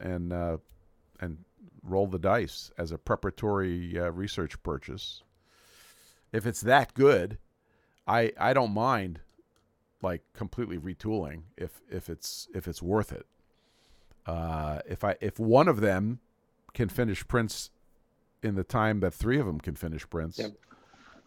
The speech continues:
Speaker 1: uh, it sounded pretty good to me.
Speaker 2: And having dual, uh, or sorry, the four A M Ss is to me huge. We, we've done a lot of,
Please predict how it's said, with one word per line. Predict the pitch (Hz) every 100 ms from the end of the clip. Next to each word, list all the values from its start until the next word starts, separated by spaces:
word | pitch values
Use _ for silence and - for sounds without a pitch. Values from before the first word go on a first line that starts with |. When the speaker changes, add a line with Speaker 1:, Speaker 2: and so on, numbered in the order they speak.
| _ -
Speaker 1:
uh, | - - 57 73
it | -
sounded | - 127 170 170
pretty | - - 110
good | - - -
to |
me. | 208 - - 294 160 - - - - - -
Speaker 2:
And | 135
having | 123 139 135 131
dual, | 113 127 127 127 123 - _ _
uh, | 135 107 101 127
or | 117
sorry, | 131 107 - _ _ -
the | 127 107 - - -
four | 131 143 127 110
A | 110
M | 104
Ss | 104 98 104 95 92 -
is | 110 95 - - _ -
to | 117
me | 110 107
huge. | 95 110 101 98 107
We, | 110
we've | 117 113
done | 117 110
a |
lot | 104 110
of, | 113